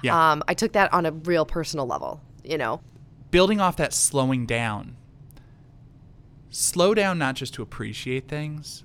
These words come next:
Speaker 1: but slow down to, slow down your process to think through the different possibilities. I talked about how, you know, when he explains this video, he talks about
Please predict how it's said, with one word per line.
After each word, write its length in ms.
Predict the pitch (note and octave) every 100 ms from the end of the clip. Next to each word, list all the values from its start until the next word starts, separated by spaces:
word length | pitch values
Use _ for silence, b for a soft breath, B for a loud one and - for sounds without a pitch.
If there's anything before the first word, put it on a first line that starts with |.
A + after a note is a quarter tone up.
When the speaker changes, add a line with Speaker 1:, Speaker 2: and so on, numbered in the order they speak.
| -
Speaker 1:
but 80 | D#3
slow 260 | - G3
down 260 | G3+ F3 E3+
to, 120 | C#3 - - -
slow 320 | - - A3
down 180 | C#4 B3+
your 80 | D#3+
process 600 | - B2 C3+ C#3+ B2+ -
to 140 | B2+
think 440 | - - D#3+ D#3
through 320 | - C3+ C3 B2
the 80 | A2
different 380 | B2+ - B2+
possibilities. 1120 | - B2+ A#2 - A2 A2 A2 G#2 - - - - B B B -
I 60 |
talked 260 | - G3 G3
about 240 | G#3 E3+
how, 300 | - D3+ C#3 B B B - -
you 100 | D3 C#3+
know, 180 | C3 - - -
when 320 | C#3 C#3+ C#3+
he 240 | - G#3+
explains 680 | A3+ - - D#3 E3 D#3 A#2
this 200 | C3+ B2
video, 420 | - C#3+ C3+ A2+ A2
he 160 | E3
talks 500 | - - D#3+ G3 -
about 400 | C#3+ B2+ A#2+ -